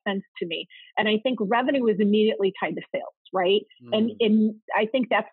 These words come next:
Speaker 1: the perception that's out there. When you say that word, you think money, you think sales. And at the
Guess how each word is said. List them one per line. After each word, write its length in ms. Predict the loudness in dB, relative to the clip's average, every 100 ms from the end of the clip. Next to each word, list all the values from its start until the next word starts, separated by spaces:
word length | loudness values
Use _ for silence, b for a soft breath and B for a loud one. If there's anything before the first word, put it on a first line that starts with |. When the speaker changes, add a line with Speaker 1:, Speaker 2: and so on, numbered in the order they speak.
| -10
Speaker 1:
the 60 |
perception 680 | -6 -8 -4 -6 -4 -6 -4
that's 220 | -4 -4
out 160 | -4 -4
there. 260 | -4 -4 -6 -4
When 180 | 0 2
you 100 | 0 -2
say 180 | -2 0
that 260 | 0 0 -2
word, 340 | -2 0 -2
you 120 | -2 -4
think 160 | -6 -6 -8
money, 320 | -4 -4 -4
you 180 | -4 -4
think 160 | -6 -12 -12 -8
sales. 220 | -8 -10 _ B B B B -2
And 440 | 0 0 -2 -4
at 120 | -4
the 80 | -4